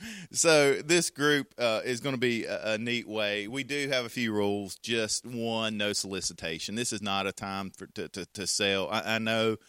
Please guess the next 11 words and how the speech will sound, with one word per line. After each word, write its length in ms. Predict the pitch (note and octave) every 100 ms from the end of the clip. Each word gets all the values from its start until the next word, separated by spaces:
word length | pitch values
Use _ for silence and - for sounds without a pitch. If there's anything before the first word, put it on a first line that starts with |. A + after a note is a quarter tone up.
| - - -
uh, 280 | G2 G2 F#2+
you 220 | F2+ G#2+ F#2+
think 260 | G#2+ G2
everybody 520 | G2+ G#2 G2 G2+ G2+
needs 480 | G2 G2 G2 F#2+ - -
whatever 520 | F#2 G#2+ A2 G#2 G2+
it 60 | G2
is 260 | F#2 F2
listed 400 | G2+ G2+ - F#2+
out. 360 | F2+ F#2 F#2 -
Uh, 320 | F2+ F2+ F2+